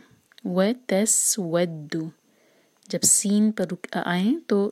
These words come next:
سیٹی جیسی آواز clear آئے، تس، تف نہ آئے ورنہ وہ ثا کی آواز آئے گی۔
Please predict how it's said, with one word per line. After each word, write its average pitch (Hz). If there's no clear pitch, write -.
سیٹی -
جیسی 175
آواز 160
clear 156
آئے، 151
تس، -
تف -
نہ 190
آئے 175
ورنہ 165
وہ 170
ثا 180
کی 170
آواز 151
آئے 147
گی۔ 135